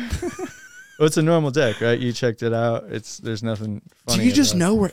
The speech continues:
Speaker 2: every card is in the
Speaker 1: No,
Speaker 2: deck at all?
Speaker 1: that would
Speaker 2: Dude,
Speaker 1: be wild.
Speaker 2: that was w-,
Speaker 1: Okay.
Speaker 2: could, uh,
Speaker 1: <laughs>
Speaker 2: you didn't even see me do it, but you had, uh, you knew where the card was.
Speaker 1: Go ahead, pick, pick a different one. They're all
Speaker 2: Okay,
Speaker 1: different.
Speaker 2: okay, we'll pick
Speaker 1: Any,
Speaker 2: a different
Speaker 1: any
Speaker 2: one.
Speaker 1: other one
Speaker 2: And
Speaker 1: you
Speaker 2: I'm gonna
Speaker 1: want.
Speaker 2: show your camera, so y-, there's the chance
Speaker 1: Yeah.
Speaker 2: that you don't see.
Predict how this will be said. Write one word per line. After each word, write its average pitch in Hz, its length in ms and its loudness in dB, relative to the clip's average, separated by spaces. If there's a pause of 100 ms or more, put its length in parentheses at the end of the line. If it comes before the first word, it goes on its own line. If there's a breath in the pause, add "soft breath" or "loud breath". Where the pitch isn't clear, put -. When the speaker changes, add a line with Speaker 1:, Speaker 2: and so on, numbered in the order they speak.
Speaker 2:
every 165 320 -4
card 151 400 -4
is 202 160 -2
in 185 80 -2
the 151 80 0
Speaker 1:
No, - 60 -4
Speaker 2:
deck 131 280 -2
at 147 60 0
all? 123 80 0
Speaker 1:
that 123 100 0
would 123 60 2
Speaker 2:
Dude, 104 100 2
Speaker 1:
be 101 60 -6
wild. 95 400 -6
Speaker 2:
that 180 180 4
was 202 160 6
w-, 165 220 2
Speaker 1:
Okay. 208 160 2
Speaker 2:
could, 165 280 0
uh, 143 60 0
Speaker 1:
<laughs> 135 340 -2
Speaker 2:
you 196 140 2
didn't 208 240 2
even 214 220 4
see 226 180 2
me 214 120 4
do 220 260 6
it, - 80 2
but 160 80 4
you 185 100 6
had, 196 260 4
uh, 175 300 4
you 185 140 2
knew 196 160 6
where 196 80 6
the 185 80 4
card 220 320 2
was. 107 260 0
Speaker 1:
Go 143 60 0 (100)
ahead, 123 160 0
pick, - 220 -4
pick 139 120 0
a 139 60 -2
different 113 320 -2
one. 98 140 -8
They're 110 100 -2
all 123 60 2
Speaker 2:
Okay, 131 160 2
Speaker 1:
different. - 180 2
Speaker 2:
okay, 104 300 0
we'll 123 100 -2
pick - 120 0
Speaker 1:
Any, 127 100 2
Speaker 2:
a - 20 0
different 123 240 -2
Speaker 1:
any 117 80 0
Speaker 2:
one. 113 80 0
Speaker 1:
other 110 140 -4
one 104 80 -8
Speaker 2:
And 101 80 -2
Speaker 1:
you - 0 -
Speaker 2:
I'm 185 160 4
gonna - 20 4
Speaker 1:
want. 214 80 4
Speaker 2:
show 202 260 4
your 160 320 6
camera, 113 440 -2
so 127 160 0
y-, 123 180 2
there's 139 180 2
the 139 80 -2
chance 131 300 2
Speaker 1:
Yeah. 110 40 -2
Speaker 2:
that 131 80 4
you 120 100 -2
don't 117 280 -2
see. 98 400 -4